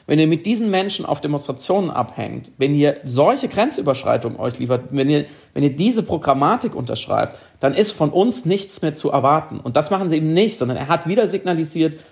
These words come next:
naja, eigentlich könnt ihr mir von, von mir immer alles erwarten. Selbst jetzt,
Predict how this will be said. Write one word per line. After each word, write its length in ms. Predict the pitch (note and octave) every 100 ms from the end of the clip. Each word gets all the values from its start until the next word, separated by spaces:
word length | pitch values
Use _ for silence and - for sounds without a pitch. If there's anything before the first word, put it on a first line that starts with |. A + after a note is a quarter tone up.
| _ _
naja, 200 | - A2+
eigentlich 280 | D3 G#3 -
könnt 140 | G#3
ihr 60 | F#3
mir 140 | E3+
von, 140 | E3 -
von 320 | - C#3+ C3 C3+
mir 300 | F3 D4+ A#3+
immer 240 | A3+ E3
alles 180 | C3 B2
erwarten. 420 | G#2 G#2+ - B2+
Selbst 540 | B2+ D#3+ D#4+ - -
jetzt, 440 | F3+ C4 F4+ -